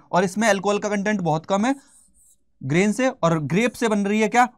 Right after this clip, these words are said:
वाइन, इसमें भी अल्कोहल कंटेंट कम है। इन दोनों में अल्कोहल कंटेंट जा-, कम है और इनके बाद इसका करते हैं डिस्टिलेशन। डिस्टिलेशन हम करते हैं बियर का, तो उससे बन जाएगी विस्की, और वाइन से बन जाएगी ब्रांडी।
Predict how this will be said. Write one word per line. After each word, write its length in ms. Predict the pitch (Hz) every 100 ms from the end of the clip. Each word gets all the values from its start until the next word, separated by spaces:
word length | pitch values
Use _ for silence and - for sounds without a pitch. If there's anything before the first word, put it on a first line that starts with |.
| 127
वाइन, 360 | 127 156 135 180
इसमें 320 | 180 202 208
भी 120 | 247
अल्कोहल 320 | 180 180 180
कंटेंट 360 | 175 165 170 170
कम 200 | 143 107
है। 120 | - -
इन 140 | 196
दोनों 220 | 208 214 220
में 80 |
अल्कोहल 280 | 214 202 214
कंटेंट 380 | 208 202 208 180
जा-, 300 | 160 165 -
कम 160 | 196 202
है 140 | 247 - -
और 180 | 202 - 202
इनके 300 | 208 226 220
बाद 240 | 208 214 196
इसका 280 | 180 214
करते 240 | 196 185 220
हैं 100 | 196
डिस्टिलेशन। 600 | 175 - 175 165 156 127
डिस्टिलेशन 640 | 160 - 190 196 202 214
हम 120 | 214
करते 280 | 208 196 202
हैं 140 | 240 - -
बियर 220 | 143 208 208
का, 100 | 214
तो 100 | 202
उससे 160 | 208
बन 120 | 190
जाएगी 240 | 190 190 170
विस्की, 480 | 147 156 - 269 - - -
और 160 | 180
वाइन 260 | 143 185 220
से 80 | 185
बन 160 | 160
जाएगी 340 | 156 180 240 - -
ब्रांडी। 420 | 113 135 110 92